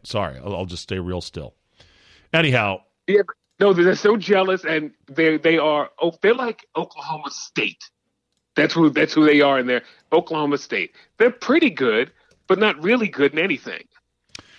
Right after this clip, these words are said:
Speaker 1: Right, and Oklahoma State has the big, uh, T Boone Pickens money.
Speaker 2: T Boone, right,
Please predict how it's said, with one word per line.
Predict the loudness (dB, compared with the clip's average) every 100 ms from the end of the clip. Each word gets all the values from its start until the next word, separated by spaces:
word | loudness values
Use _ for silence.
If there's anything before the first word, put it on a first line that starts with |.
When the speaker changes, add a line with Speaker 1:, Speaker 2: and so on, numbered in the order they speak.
| _ _
Speaker 1:
Right, | 0 0 -2
and | 0
Oklahoma | 0 2 0 0
State | 0 0 2
has | 0 -2
the | -6
big, | -2 -2 -2 -2
uh, | -2
T | -2 -4
Boone | -2 -2 -2
Pickens | -2 -4 -6 -4
money. | -2 -2 -2 -10 _
Speaker 2:
T | -12 -4
Boone, | 2 2 2
right, | 0 0